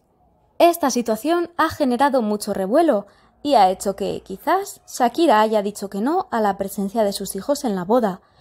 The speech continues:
una boda que le genera muchas sensaciones amargas, ya que se siente traicionada por toda la familia. Como vemos, Milan y Sasha se lo están pasando muy bien en Costa Rica y están demostrando que son muy felices con su madre.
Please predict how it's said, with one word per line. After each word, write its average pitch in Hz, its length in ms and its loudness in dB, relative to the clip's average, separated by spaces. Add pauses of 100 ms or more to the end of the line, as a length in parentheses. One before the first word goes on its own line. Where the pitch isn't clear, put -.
(240)
una 214 220 0
boda 262 460 2
que 240 120 -2
le 190 140 -4
genera 208 360 -2
muchas 226 360 -2
sensaciones 202 560 -4
amargas, 208 580 0
ya 285 220 2
que 294 160 -2
se 269 120 -2
siente 285 300 0
traicionada 226 680 -2
por 190 180 -4
toda 190 280 -2
la 196 80 -4
familia. 202 580 -2 (640)
Como 226 240 4
vemos, 196 460 0 (260)
Milan 202 580 0
y 196 100 -10
Sasha 302 580 -2
se - 220 0
lo 262 100 2
están 240 260 -2
pasando 196 360 -4
muy 185 160 -4
bien 196 240 -2
en 185 100 -4
Costa 180 280 -8
Rica 277 480 0
y 262 120 0
están 262 300 0
demostrando 240 680 2
que 214 120 -6
son 202 220 -2
muy 196 200 -2
felices 220 460 -4
con 185 140 -6
su 175 120 -14
madre. 185 460 -2